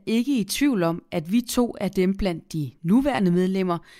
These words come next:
som bedst kan sikre, at vi igen bliver et stort, velfungerende og indflydelsesrigt parti," siger Messerschmidt i et stort dobbeltinterview med Kofod,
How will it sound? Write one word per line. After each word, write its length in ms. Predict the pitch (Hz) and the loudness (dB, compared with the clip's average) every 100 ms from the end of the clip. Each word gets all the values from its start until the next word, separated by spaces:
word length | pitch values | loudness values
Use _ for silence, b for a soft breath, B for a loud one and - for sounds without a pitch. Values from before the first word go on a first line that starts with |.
| B | B
som 220 | - 226 196 | -4 -2 2
bedst 280 | 247 - | 0 0
kan 120 | - 254 | -8 -8
sikre, 460 | - 190 196 214 | -2 -2 -2 -4
at 140 | 180 156 | -4 -2
vi 100 | 175 | -2
igen 320 | 165 185 220 | 2 2 2
bliver 200 | 202 151 | -2 -4
et 100 | 143 | -4
stort, 440 | - 240 - - - | -2 0 -2 -6 -10
velfungerende 840 | 156 170 190 196 185 190 160 156 147 B B B | -2 -2 -2 -6 -6 -6 -4 -4 -6 B B B
og 300 | 220 269 - | 2 2 2
indflydelsesrigt 880 | 240 294 - 220 - 165 - 165 - | 2 2 2 -2 -2 -6 -4 -6 -4
parti," 480 | 165 - 269 262 b b b b - | -6 -2 -2 -2 b b b b -8
siger 260 | - 285 | 0 2
Messerschmidt 640 | 262 185 175 196 196 185 - | 4 2 -2 -4 -2 -2 -4
i 80 | 170 | -6
et 120 | - | -6
stort 400 | - 202 - - | -2 -4 -4 -6
dobbeltinterview 720 | 165 175 226 180 - 160 165 165 | -2 0 0 -2 -2 -4 -2 -2
med 140 | 156 | -6
Kofod, 520 | - 247 247 254 196 | 0 0 0 0 0